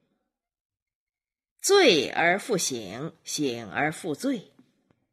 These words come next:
当他回到临高寓所的时候，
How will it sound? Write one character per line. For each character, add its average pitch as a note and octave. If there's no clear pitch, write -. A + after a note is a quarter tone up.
当 G3
他 E3+
回 F#3
到 C#4
临 C#3+
高 C4+
寓 C#4+
所 B2
的 C#3+
时 -
候， D#2